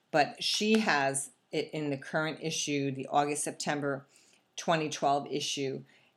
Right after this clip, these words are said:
And that, uh, actually also is available on my website. So if you're interested in getting that, you can find it there. Or if not, you can find them in your local stores. Usually around here, um, it seems like, uh,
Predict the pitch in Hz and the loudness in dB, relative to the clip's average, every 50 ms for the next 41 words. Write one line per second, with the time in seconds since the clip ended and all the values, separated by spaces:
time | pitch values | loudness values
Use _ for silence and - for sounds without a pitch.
0 | _ - 175 160 156 151 156 143 165 - 170 165 185 185 196 202 190 - - 170 | _ 0 2 2 2 2 2 0 -2 -2 6 8 8 10 10 8 8 6 6 4
1 | 180 185 180 - - 175 156 147 147 151 151 - 160 156 151 147 156 151 147 151 | 4 4 4 2 0 2 6 6 6 6 6 2 2 2 2 0 0 -2 2 2
2 | 147 147 151 147 135 139 139 - - 147 143 139 139 143 143 135 135 135 135 135 | 2 4 2 0 -2 -4 -6 -4 -4 -4 -2 -2 -2 -2 -2 -2 -2 -2 0 -2
3 | 135 135 139 - - - 127 123 - - - 151 151 143 135 139 - 165 156 160 | -2 0 0 -2 -2 -2 -2 -6 -8 -6 -6 -4 -4 -4 -4 -6 -6 -4 -4 -2
4 | 156 151 147 143 143 156 147 - - 151 143 131 143 147 143 139 135 131 131 139 | -2 -2 -4 -6 -6 -6 -6 -6 -6 -6 -6 -6 -4 -4 -2 -2 -2 -2 0 -2
5 | 143 151 165 165 - 143 143 - 156 143 139 - 139 135 131 135 139 - 254 302 | 0 2 0 0 0 -4 -8 -8 -8 -8 -6 -4 -2 -2 0 -2 0 2 4 4
6 | 349 339 330 302 269 247 240 226 220 220 220 - 185 175 175 - 175 170 165 - | 4 4 4 4 6 6 8 6 6 4 4 4 4 6 6 4 2 -4 -4 -4
7 | 175 165 165 - 160 156 156 147 139 147 147 147 143 143 139 _ _ - _ _ | -4 -6 -2 -2 -2 -2 -2 -2 0 2 2 2 2 0 -4 _ _ -20 _ _
8 | _ _ _ - 160 156 156 156 151 147 147 147 147 143 139 139 139 - - _ | _ _ _ -2 -2 0 0 0 0 0 2 2 2 2 2 0 -2 -6 -14 _
9 | _ 147 139 139 135 139 143 139 139 - - - 151 139 139 143 143 139 - - | _ -2 0 0 0 -2 -6 -8 -6 -8 -6 -4 -4 -4 -2 -4 -4 -6 -10 -14
10 | - - - _ _ - 403 440 392 - 269 254 226 214 196 185 131 151 165 165 | -20 -20 -20 _ _ 6 8 10 10 8 8 8 10 10 10 8 6 4 4 4
11 | 175 175 170 165 - - 196 185 180 175 156 143 135 - 143 147 139 139 139 139 | 4 2 2 -2 -2 -2 0 2 4 4 4 2 0 0 -2 0 0 0 -2 -4
12 | 139 - - - - - _ - 170 170 - 202 196 190 175 170 - 160 151 139 | -6 -8 -14 -14 -14 -12 _ -8 -2 0 2 4 4 4 4 4 4 4 4 4
13 | 127 - 143 143 139 135 135 131 131 131 | 0 0 2 2 2 2 2 2 0 0